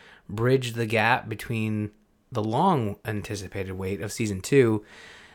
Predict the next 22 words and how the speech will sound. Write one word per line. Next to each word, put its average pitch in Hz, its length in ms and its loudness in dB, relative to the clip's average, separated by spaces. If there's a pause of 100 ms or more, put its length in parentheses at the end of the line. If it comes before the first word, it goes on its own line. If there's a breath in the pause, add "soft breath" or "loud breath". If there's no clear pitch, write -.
(100)
So 156 420 10
we're 156 220 4
gonna 262 100 2
do 214 340 4
slight 185 560 2
spoilers 185 560 2
or 139 120 4
light 151 320 4
spoilers, 165 580 4
or 120 200 4
basically 196 560 4
if 160 80 2
you 151 60 2
haven't 175 280 4
watched 156 220 0
The - 60 -2
Witcher, 123 300 2
you 117 140 0
might 117 180 0
wanna 110 220 0
skip 101 260 -6
ahead, 101 460 -2